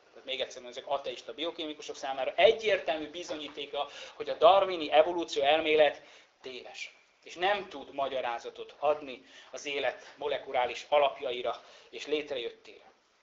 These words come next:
Tehát, ö, olyan, ö, dolgokról beszélek én, hogy igazából, amit, ö, elhitetnek talán a legtöbb emberrel, és lehet, hogy veled is ezt hitettek el, például az evolúciót,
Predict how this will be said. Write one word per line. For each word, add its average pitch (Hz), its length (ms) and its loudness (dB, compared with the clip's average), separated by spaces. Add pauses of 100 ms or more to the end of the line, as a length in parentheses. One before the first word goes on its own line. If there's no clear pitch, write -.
(2500)
Tehát, - 380 0
ö, 185 200 0 (280)
olyan, 240 520 0
ö, 180 300 4
dolgokról 170 1120 0
beszélek 180 600 0
én, 170 300 -4
hogy 156 260 -2 (160)
igazából, 180 680 0
amit, 165 300 -4
ö, 156 240 2 (100)
elhitetnek 185 640 -4
talán 156 280 0
a 139 60 -6
legtöbb 151 400 -2
emberrel, 135 460 0
és 131 120 -10
lehet, 127 200 -6
hogy 117 140 -20
veled 127 260 -2
is 120 100 -12
ezt 123 180 -10
hitettek 120 460 -14
el, 147 240 -4 (920)
például 165 320 6
az 139 100 2
evolúciót, 151 800 -2